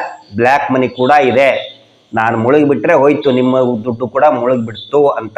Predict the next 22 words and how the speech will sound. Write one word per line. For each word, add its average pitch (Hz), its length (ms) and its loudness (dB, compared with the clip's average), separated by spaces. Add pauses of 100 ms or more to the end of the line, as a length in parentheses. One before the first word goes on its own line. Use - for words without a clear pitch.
ಹೇಳಿದ್ದಾರೆ. 117 1040 0 (1000)
ಅದ್ರ 151 220 2
ಸಲುವಾಗಿ 160 480 2
ಹೇಳ್ತಾ 175 260 2
ಇದ್ದಾರೆ. 147 300 4
ಯಾಕಂತ 151 280 0
ಹೇಳಿದ್ರೆ 170 220 2
ಉಳ್ಕೋಬೇಕಲ್ಲ 214 560 4
ಅವರು. 175 440 2 (1900)
ಆ? 143 100 0 (800)
ಅದ್ರ 131 220 2
ಸಲುವಾಗಿ 139 720 2
ನಾಳೆ 135 340 2
ಅದ್ರ 151 160 4
ಬಗ್ಗೆ 139 640 0
ಮಹೇಶ್ 131 220 0
ಶೆಟ್ರು 123 200 -2
ಮಾತಾಡ್ತಾರೆ. 156 540 2 (480)
ಹಿಂದೂ 143 340 2
ಹಿಂದೂ 143 320 2
ಅಂತ 131 200 0
ಹೇಳ್ತಾರಲ್ಲ, 127 360 2